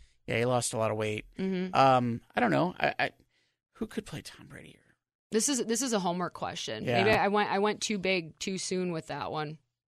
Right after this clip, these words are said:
Speaker 1: I think, like, we were talking about it, that maybe Idris Elba w-,
Speaker 2: Mm.
Speaker 1: would be Anthony Lynn, but
Speaker 2: Yeah.
Speaker 1: is, is Anthony Lynn's story,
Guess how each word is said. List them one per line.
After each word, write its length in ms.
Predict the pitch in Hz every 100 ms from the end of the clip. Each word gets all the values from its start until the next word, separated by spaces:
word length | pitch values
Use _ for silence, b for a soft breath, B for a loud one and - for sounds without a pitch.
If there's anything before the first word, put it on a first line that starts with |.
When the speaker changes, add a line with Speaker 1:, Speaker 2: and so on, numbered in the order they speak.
| _
Speaker 1:
I 100 | -
think, 200 | 151 185
like, 200 | 156 151
we 140 | 143 135
were 160 | 117 127
talking 320 | 147 120 127
about 240 | 120 117
it, 160 | 117 - b b _
that 120 | - -
maybe 340 | 135 135 135
Idris 480 | - 120 117 123 -
Elba 380 | 113 120 127 139 - _ _
w-, 140 | - 311 349 285
Speaker 2:
Mm. 20 |
Speaker 1:
would 120 | 127
be 200 | 131 123
Anthony 360 | 123 127 135 127
Lynn, 420 | 113 120 135 147
but 260 | 139 120 - _
Speaker 2:
Yeah. 360 | 208 202 196 185
Speaker 1:
is, 100 | 156
is 200 | 160 147
Anthony 320 | 156 151 151
Lynn's 240 | 147 151
story, 460 | - 165 165 160